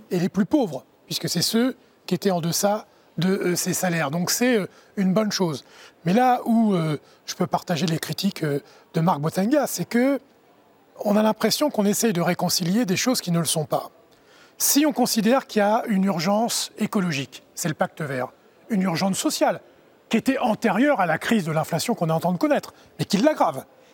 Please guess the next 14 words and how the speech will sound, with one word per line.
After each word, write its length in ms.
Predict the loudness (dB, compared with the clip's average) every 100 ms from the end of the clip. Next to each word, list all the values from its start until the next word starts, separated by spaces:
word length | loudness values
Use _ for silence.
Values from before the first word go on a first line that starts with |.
| 0
Et 80 | 4
une 220 | 4 2
crise 340 | 2 2 2
géopolitique, 800 | 2 2 2 2 2 2 -2 -4 _ _ _
une 120 | -6
crise 240 | -2 0 0
géopolitique 680 | -2 -2 -4 0 2 2 -4 _ -4
qu'on 140 | 0
n'a 120 | 0
pas 140 | 0 -2
connue 240 | 0 -2
depuis 160 | -2 -2
des 100 | -2
décennies. 480 | 0 0 0 0